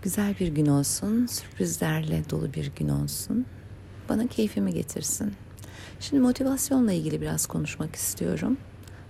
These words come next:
Nasıl motive olduğunuzu biliyor musunuz? Yani insanların sizi motive etmesine, güneşin açmasına, birilerinin misafir olarak gelmesine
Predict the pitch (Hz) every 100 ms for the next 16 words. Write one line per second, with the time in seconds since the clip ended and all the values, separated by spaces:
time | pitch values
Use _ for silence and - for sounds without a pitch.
0 | - 311 - 214 185 180 175 170 - -
1 | 170 - - - - 80 - - - -
2 | - - - - - - - - 302 220
3 | 202 202 - 202 196 190 196 202 175 -
4 | - 156 - - 147 - 139 143 156 -
5 | - - - - - - - - - -
6 | - - 185 160 - 180 - 147 - 139
7 | 127 - 139 143 160 160 - - - -
8 | - - - - - - - - - -
9 | - - - 214 175 175 190 180 180 185
10 | - 165 - 156 156 160 156 165 143 -
11 | 170 151 151 151 - - 156